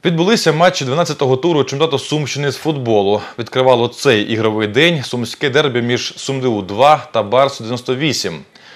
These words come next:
Все вирішилось у другому таймі, коли спочатку Данило Параконний реалізував пенальті, а в компенсований час м'ячі забило два Ярослави: Хоменко та Сидоренко. Отож, перемога Барси з рахунком три нуль.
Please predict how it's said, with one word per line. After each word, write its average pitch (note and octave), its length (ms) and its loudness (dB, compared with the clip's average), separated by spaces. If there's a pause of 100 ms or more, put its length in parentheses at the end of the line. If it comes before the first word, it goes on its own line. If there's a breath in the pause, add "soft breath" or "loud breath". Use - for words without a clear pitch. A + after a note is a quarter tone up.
(280 loud breath)
Все A#2+ 280 0
вирішилось C#3 680 0
у C#3+ 100 0
другому A#2+ 380 0
таймі, A2+ 360 4
коли G#2+ 240 -2
спочатку A#2+ 400 -4
Данило A#2 320 0
Параконний A#2 580 0
реалізував G#2+ 460 0
пенальті, C#3 580 0 (380 loud breath)
а D#3 60 6
в C#3 80 2
компенсований C3 720 0
час D#3 440 0
м'ячі A#2 280 -2
забило A#2+ 320 2
два A#2 220 4
Ярослави: G#2 600 2
Хоменко A2+ 540 -4
та G#2+ 200 0
Сидоренко. G2 680 -2 (640 loud breath)
Отож, E3+ 300 2
перемога C3 480 2
Барси C3+ 420 2
з A2+ 60 -4
рахунком B2 560 -2
три C3 220 0
нуль. A#2+ 280 0